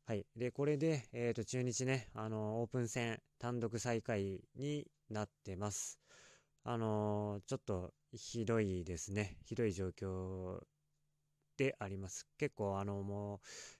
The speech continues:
えー、開幕がね、あの、心配になってきましたね。えー、はい。えーと、まあ、何より、あの、ピッ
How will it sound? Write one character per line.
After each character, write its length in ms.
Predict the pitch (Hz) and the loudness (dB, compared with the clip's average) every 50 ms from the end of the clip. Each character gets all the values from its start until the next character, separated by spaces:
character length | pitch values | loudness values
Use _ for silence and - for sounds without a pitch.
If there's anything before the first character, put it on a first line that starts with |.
| _ _ | _ _
え 380 | - 113 107 104 101 101 101 98 - | 0 2 4 4 4 2 0 0 0
ー、 20 | |
開 160 | - 131 135 | 0 2 2
幕 540 | 131 131 123 - 131 127 127 127 123 123 123 | 2 2 0 2 2 2 2 2 2 2 0
が 160 | 117 123 117 | 0 0 0
ね、 340 | 120 127 127 123 113 101 - - 143 | 2 0 0 0 -2 -4 -10 -8 -4
あ 140 | 117 117 | -2 -2
の、 240 | 113 113 110 110 110 | 0 0 0 0 0
心 220 | 101 - 139 139 131 | 0 0 -2 0 0
配 140 | - 139 | 0 0
に 80 | 135 139 | 2 2
な 120 | 135 139 | 2 0
っ 20 | 131 | 0
て 80 | - | 0
き 80 | 110 101 | -2 -2
ま 100 | 92 87 | -2 -2
し 60 | - | -4
た 80 | - 95 | -4 -2
ね。 220 | 98 101 95 - - - - _ _ _ _ _ _ _ _ _ _ _ _ _ _ _ _ _ | -2 -2 -2 -4 -8 -16 -20 _ _ _ _ _ _ _ _ _ _ _ _ _ _ _ _ _
え 300 | - 104 95 87 85 82 85 - _ _ _ _ - | -8 -8 -8 -8 -10 -12 -14 -20 _ _ _ _ -12
ー、 60 | 110 | -6
は 160 | 92 107 101 | -4 -4 -4
い。 120 | 92 87 - _ | -4 -6 -8 _
え 260 | - 117 110 110 110 98 | -8 -6 -4 -4 -6 -6
ー 60 | - | -4
と、 440 | - 110 110 107 107 104 107 107 - 151 156 147 147 147 147 | -4 -4 -2 -2 -4 -4 -6 -6 -8 -12 -16 -20 -18 -12 -6
ま 120 | 123 123 123 | -4 -2 0
あ、 20 | |
何 220 | 131 147 147 139 123 | 2 2 2 4 4
よ 120 | 120 117 | 4 4
り、 160 | 107 95 90 - | 4 2 -2 -4
あ 140 | - 107 107 | -4 -4 -2
の、 220 | 107 104 104 101 - | -2 -2 -4 -6 -4
ピ 120 | - 165 | -6 -6
ッ 40 | 160 | -6